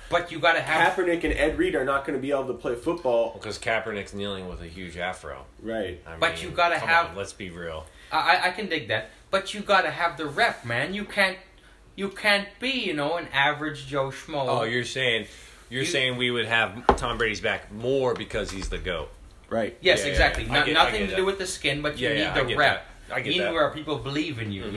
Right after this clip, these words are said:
Speaker 3: Mm-hmm.
Speaker 1: can't be, you, you can't be Colin Kaepernick. You can't
Speaker 3: Yeah.
Speaker 1: be, you know, a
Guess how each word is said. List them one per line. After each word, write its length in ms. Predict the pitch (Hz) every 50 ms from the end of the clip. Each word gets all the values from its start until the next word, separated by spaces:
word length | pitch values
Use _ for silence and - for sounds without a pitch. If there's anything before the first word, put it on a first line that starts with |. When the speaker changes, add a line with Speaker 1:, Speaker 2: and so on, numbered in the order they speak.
| 123 -
Speaker 3:
Mm-hmm. 40 | -
Speaker 1:
can't 240 | - 165 165 165 - - -
be, 380 | 165 165 143 139 147 147 - - - - - - - - - - - - - - - - -
you, 140 | 175 180 165
you 180 | 147 170 175 170
can't 260 | - 185 165 - -
be 80 | 156
Colin 340 | 151 - 160 156 147 143 135
Kaepernick. 500 | - 151 139 135 - - 104 95 92 -
You 100 | 120 117
can't 300 | - - 147 139 139 -
Speaker 3:
Yeah. 240 | 104 104 101 92 87
Speaker 1:
be, 40 | 123
you 80 | 123 117
know, 220 | 110 107 110 123
a 140 | - 117